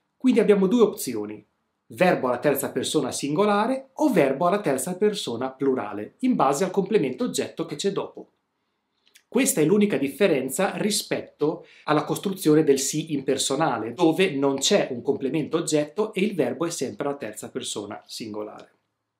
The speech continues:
Non voglio essere ripetitivo, ma voglio essere sicuro che tu capisca queste costruzioni. Vediamo tre frasi a confronto. Numero uno.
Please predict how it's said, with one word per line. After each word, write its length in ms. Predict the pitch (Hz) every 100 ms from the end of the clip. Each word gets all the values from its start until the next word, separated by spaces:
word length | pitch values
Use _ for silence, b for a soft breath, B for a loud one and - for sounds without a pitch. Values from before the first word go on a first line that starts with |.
| _ _ -
Non 280 | 160 185
voglio 360 | 185 202 139 127
essere 380 | 120 - 131 120
ripetitivo, 920 | 120 - 110 110 - 110 107 113 120
ma 280 | 143 147 -
voglio 340 | 165 156 175 185
essere 400 | - - - 110
sicuro 640 | - 151 - 180 196 196
che 140 | - -
tu 100 | 139
capisca 760 | 127 - 110 - - 113 - _ _ _ -
queste 280 | 139 -
costruzioni. 840 | 135 131 - 120 - 123 104 104 107 _ b b b b b b
Vediamo 640 | 131 160 160 214 240 - -
tre 300 | - 160 214
frasi 580 | - 160 156 165 190 208
a 120 | 139
confronto. 800 | - 143 143 127 101 101 101 98 _ _ _ _ _ _ _ _ _ _ _ _ _ _
Numero 440 | 202 214 208 160 107
uno. 240 | 104 -